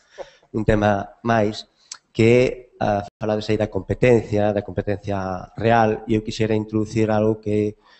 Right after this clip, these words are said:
eh, está por detrás, que é a competencia subxectiva, como percibe a xente a súa propia competencia. E aproveitando a intervención da, eh, nai,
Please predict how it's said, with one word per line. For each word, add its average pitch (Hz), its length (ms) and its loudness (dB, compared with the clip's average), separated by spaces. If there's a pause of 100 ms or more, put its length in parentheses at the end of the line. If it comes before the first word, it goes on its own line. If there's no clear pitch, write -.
(280)
eh, 107 160 2
está 104 240 -2
por 104 160 -4
detrás, 107 280 0
que 110 80 2
é 104 40 4
a - 80 -4
competencia 104 320 -2
subxectiva, 98 800 -2
como 107 180 0
percibe 107 340 0
a 101 60 2
xente 107 300 0
a 104 60 -4
súa 101 120 0
propia - 300 -2
competencia. 92 640 -4 (720)
E - 140 4
aproveitando 120 500 2
a 127 80 6
intervención 120 1120 2
da, 101 800 -4
eh, 95 340 -8
nai, 113 720 0